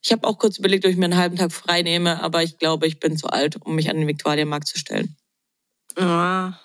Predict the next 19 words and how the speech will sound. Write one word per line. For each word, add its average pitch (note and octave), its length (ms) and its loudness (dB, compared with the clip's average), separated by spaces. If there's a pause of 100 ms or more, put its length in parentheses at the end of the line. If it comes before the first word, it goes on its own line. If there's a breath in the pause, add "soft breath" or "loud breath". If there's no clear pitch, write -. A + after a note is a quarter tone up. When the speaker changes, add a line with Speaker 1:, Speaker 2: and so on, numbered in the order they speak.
(480 soft breath)
Speaker 2:
Ja, F#3 480 2
ich G#3 120 -4
werd's C4 180 0
wahrscheinlich A#3 280 2
machen, A3+ 300 0
weil F#3+ 140 2
ich F#3+ 60 -12
mit G3+ 140 -4
einer F3+ 100 -2
Freundin G#3 400 0
immer F3+ 160 -2
jeden F3+ 380 -2
Faschingsdienstag G3 920 0
halt F3 220 -2
irgendwie F#3 220 -2
auf F3 100 -6
ein, F3+ 160 -2
zwei F#3+ 140 0
Stunden F#3+ 440 0